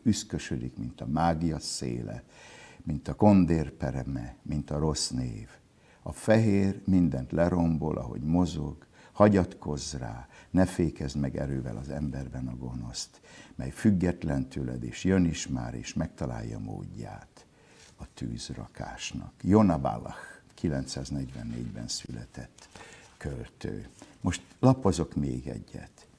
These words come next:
Admiel Koszmán. Ima közben nem hajlongok. Ima közben nem hajlongok, állok mereven, fagyosan, mindenre készen.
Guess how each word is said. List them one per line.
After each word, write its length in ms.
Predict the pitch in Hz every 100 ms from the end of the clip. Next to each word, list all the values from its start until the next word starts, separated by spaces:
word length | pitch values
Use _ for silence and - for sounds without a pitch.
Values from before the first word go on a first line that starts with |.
| -
Admiel 580 | 101 113 110 92 80 76
Koszmán. 680 | - - - - 52 50 - - _ - _ _ _ - - - _ _
Ima 280 | 123 123 95
közben 420 | 101 76 71 80
nem 300 | 82 90 76
hajlongok. 840 | 67 64 60 58 58 53 53 - - - - _ - - - -
Ima 260 | 123 143 139
közben 360 | 110 78 85
nem 220 | 82 92 98
hajlongok, 920 | 98 101 101 104 107 101 113 - - - _ _ - -
állok 840 | 101 90 80 69 62 - - - -
mereven, 760 | 80 87 90 80 78 76 76
fagyosan, 840 | - 82 76 73 - - 62 60 - - _
mindenre 540 | 82 71 57 58 53 53
készen. 600 | - 50 - - -